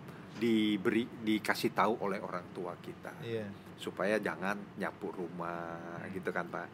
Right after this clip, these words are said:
Speaker 2: Iya.
Speaker 1: Dan yang tadi yang pertanya-, pertama apa, Pak?
Speaker 2: Eh,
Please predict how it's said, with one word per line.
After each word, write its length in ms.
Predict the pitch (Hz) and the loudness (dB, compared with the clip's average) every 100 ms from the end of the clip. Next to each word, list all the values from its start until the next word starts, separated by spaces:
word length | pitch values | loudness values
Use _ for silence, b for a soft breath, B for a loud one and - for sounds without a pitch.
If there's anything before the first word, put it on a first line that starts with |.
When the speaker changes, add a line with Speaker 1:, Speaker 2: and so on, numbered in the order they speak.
| - | -12
Speaker 2:
Iya. 180 | 98 95 90 | -10 -10 -2
Speaker 1:
Dan 120 | 110 117 | 2 2
yang 120 | 117 | 8
tadi 200 | 127 165 | 8 10
yang 160 | 190 165 | 10 8
pertanya-, 500 | 131 151 180 202 - - | 8 10 10 8 4 -6
pertama 400 | - - 156 180 | 2 10 10 12
apa, 160 | 175 170 | 10 8
Pak? 180 | 180 180 - - - - | 6 4 -2 -16 -12 -2
Speaker 2:
Eh, 420 | 123 127 123 | 2 4 4